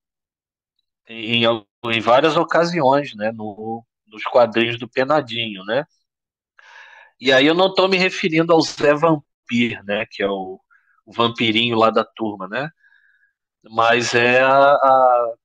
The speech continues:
personagens mesmo que são, que são mor-, mortos-vivos, né?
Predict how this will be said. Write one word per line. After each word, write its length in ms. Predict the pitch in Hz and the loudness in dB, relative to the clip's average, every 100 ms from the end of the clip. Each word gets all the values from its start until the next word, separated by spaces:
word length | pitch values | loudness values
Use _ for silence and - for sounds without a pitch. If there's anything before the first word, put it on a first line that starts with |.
| _ _ - | _ _ -14
personagens 560 | 135 - 143 135 139 | -10 -2 0 2 0
mesmo 240 | 127 131 - | 0 -4 -4
que 120 | 156 | -6
são, 760 | - 147 143 147 151 147 151 151 _ _ _ _ | -4 0 0 0 -4 -6 -8 -12 _ _ _ _
que 120 | 123 | -16
são 340 | - 131 135 | -4 -2 -2
mor-, 280 | 127 139 - | 0 -2 -2
mortos-vivos, 960 | 131 123 127 - 139 120 123 123 95 87 | -2 0 0 -2 -4 -2 -2 -2 -4 -12
né? 160 | 110 | -10